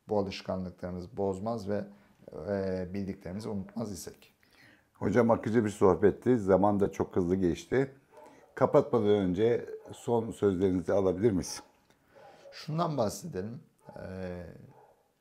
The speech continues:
Speaker 1: teknoloji hızla ilerliyor. Çağın şartları değişiyor. Biz İngilizce öğrenmek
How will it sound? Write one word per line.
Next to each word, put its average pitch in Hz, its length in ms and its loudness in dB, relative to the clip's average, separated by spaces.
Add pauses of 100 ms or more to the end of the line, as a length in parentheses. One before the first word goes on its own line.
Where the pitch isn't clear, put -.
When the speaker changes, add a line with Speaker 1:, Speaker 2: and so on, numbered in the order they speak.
(600)
Speaker 1:
teknoloji 123 800 -6
hızla 110 300 -6
ilerliyor. 95 800 -4
Çağın 101 320 -4
şartları 92 600 -4
değişiyor. 80 540 -8 (800)
Biz 127 420 -4
İngilizce 117 440 -6
öğrenmek 110 460 -2